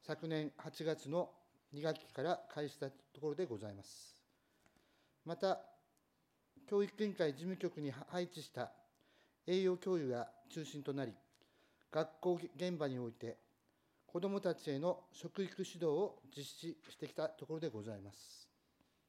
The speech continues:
次に、課題についてですが、これまでの給食の味や量について、子どもたちな、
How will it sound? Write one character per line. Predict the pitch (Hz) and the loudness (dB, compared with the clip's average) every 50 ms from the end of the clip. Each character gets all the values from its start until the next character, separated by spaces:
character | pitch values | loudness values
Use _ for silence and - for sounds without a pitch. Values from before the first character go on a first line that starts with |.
| _ _ _ _ _ _ _ _ _ _ _ _ _ _ _ _ _ _ _ - | _ _ _ _ _ _ _ _ _ _ _ _ _ _ _ _ _ _ _ -16
次 | - - 196 202 196 | -10 -6 -2 0 0
に、 | 160 135 120 - - - _ _ _ _ _ _ _ _ _ _ _ - | 0 0 -2 -6 -10 -20 _ _ _ _ _ _ _ _ _ _ _ -4
課 | - 185 180 | 0 2 6
題 | 196 196 202 196 | 6 6 6 6
に | 196 196 180 | 4 0 -2
つ | - - | -2 -4
い | 208 170 | -2 0
て | - 139 | 0 0
で | 120 131 | 0 0
す | 110 - 113 | -4 -4 -6
が、 | 107 104 - - _ _ _ _ _ _ _ _ _ _ _ _ - | -8 -8 -8 -12 _ _ _ _ _ _ _ _ _ _ _ _ -2
こ | - 190 | 2 2
れ | 196 196 | 4 4
ま | 196 196 190 | 6 4 4
で | 165 151 | 4 2
の | 123 113 110 107 - _ _ _ _ _ _ _ - | 2 0 -2 -6 -8 _ _ _ _ _ _ _ -10
給 | - - 185 175 | -4 -2 -2 0
食 | - 180 - 170 | 0 -2 -2 0
の | 165 160 156 156 | 2 4 4 4
味 | 160 151 156 160 | 4 2 2 4
や | 160 156 160 156 - - - - - _ - | 6 6 6 4 2 -4 -16 -20 -20 _ 2
量 | 147 190 202 196 | 6 6 6 6
に | 175 151 - | 4 0 -4
つ | - - | -8 -12
い | 143 | -12
て、 | - - 120 104 - _ _ _ _ _ _ _ _ _ _ _ _ _ _ _ - | -8 -8 -8 -8 -8 _ _ _ _ _ _ _ _ _ _ _ _ _ _ _ -2
子 | - 180 | 0 2
ど | 190 185 | 2 2
も | 185 - | 4 2
た | 190 170 | 2 0
ち | - - | 0 0
な、 | 156 143 | 0 -2